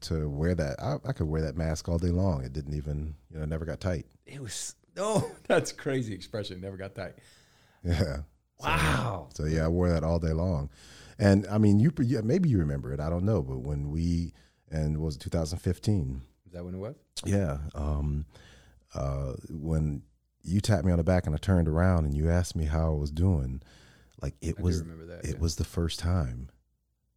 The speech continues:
Speaker 1: that I took that mask off.
Speaker 2: Ah.
Speaker 1: I hadn't been able to take it off with anybody else.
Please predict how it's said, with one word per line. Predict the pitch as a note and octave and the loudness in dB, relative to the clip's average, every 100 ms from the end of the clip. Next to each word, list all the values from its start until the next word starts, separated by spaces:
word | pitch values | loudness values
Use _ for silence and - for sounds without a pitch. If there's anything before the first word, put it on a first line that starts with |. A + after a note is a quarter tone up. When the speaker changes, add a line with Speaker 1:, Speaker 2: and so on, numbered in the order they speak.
| _ | _
Speaker 1:
that | - | -8
I | C#2 | -6
took | - D2 | -4 -4
that | B1+ A1 | -6 -4
mask | C2 C2+ - | -4 -4 -6
off. | A#1+ B1 - - _ - | -10 -10 -12 -20 _ -20
Speaker 2:
Ah. | E2+ E2 G#2 - _ _ - | -18 -18 -20 -20 _ _ -8
Speaker 1:
I | |
hadn't | C2 D2+ D2 | -6 -4 -2
been | C#2+ D2 | 0 0
able | C#2 | -2
to | |
take | C#2 D#2 C#2+ | -4 -4 0
it | |
off | D2 F#2 - | 0 0 0
with | - | -8
anybody | C2 A#1 A#2 - | -8 -8 -8 -8
else. | G1+ - - | -10 -14 -20